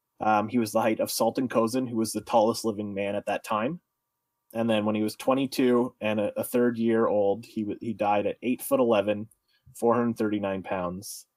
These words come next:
And I guess Guinness had come right before he died to measure his height. Basically, I think they'd found out he had gotten sick and had, like, flown out so they could measure him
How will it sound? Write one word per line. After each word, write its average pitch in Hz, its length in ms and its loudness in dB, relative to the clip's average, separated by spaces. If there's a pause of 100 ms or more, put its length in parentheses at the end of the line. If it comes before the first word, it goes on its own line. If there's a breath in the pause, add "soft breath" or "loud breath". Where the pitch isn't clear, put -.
(760)
And 95 200 0
I 98 60 0
guess 104 200 2
Guinness 107 340 0
had 92 120 -10
come 98 380 -2 (360 soft breath)
right 110 380 0
before 113 320 2
he 107 140 -4
died 98 360 2
to - 60 -10
measure 98 360 -2
his 92 120 -4
height. 90 300 -4 (540)
Basically, 98 400 -2
I 98 40 2
think 107 180 -2
they'd 107 200 -4
found 101 200 0
out 98 120 0
he 107 60 0
had 98 100 -2
gotten 92 240 -2
sick 98 340 -2
and 92 100 -8
had, 92 140 -6 (160)
like, 87 160 -6
flown 95 280 -2
out 92 180 -6
so - 100 -8
they 92 120 -6
could 92 140 -10
measure 90 280 -8
him 87 260 -10